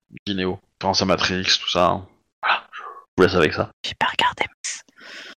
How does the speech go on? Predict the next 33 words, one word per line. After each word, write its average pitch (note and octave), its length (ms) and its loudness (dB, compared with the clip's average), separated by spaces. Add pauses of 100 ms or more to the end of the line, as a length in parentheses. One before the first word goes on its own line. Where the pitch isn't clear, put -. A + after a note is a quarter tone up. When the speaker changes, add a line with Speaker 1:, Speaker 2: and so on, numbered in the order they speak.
(600)
Speaker 1:
Non, A#2+ 180 8
mais C3+ 80 8
en C#3 60 8
même E3 160 2
temps, B3 160 8
on F#3+ 60 0
peut D3 120 -4
peu C#3+ 100 -6
n'importe D#3 340 -8
quoi E3+ 120 -4
à - 20 0
ce - 120 -8
niveau-là, A#2 400 -2
hein, G#2+ 200 -6
tu - 80 -12
sais, C#3 100 -8
euh. C3+ 160 -4 (3000)
Speaker 2:
<laughs> - 1300 -2
Speaker 1:
La A#2+ 120 8
jeunesse D#3+ 420 4
n'explique D#3+ 320 -6
pas E3+ 120 2
tout, C#3+ 180 -10 (220)
hein, A2+ 160 -8 (160)
voilà. G2+ 280 -6 (1700)
Speaker 2:
Euh, C4+ 400 8
bah, C4 260 6
je B3+ 80 -4
pense C4+ 300 -2
qu'il B3 200 -2
va A3 120 -2
falloir G#3+ 380 2
la, F#3 840 -2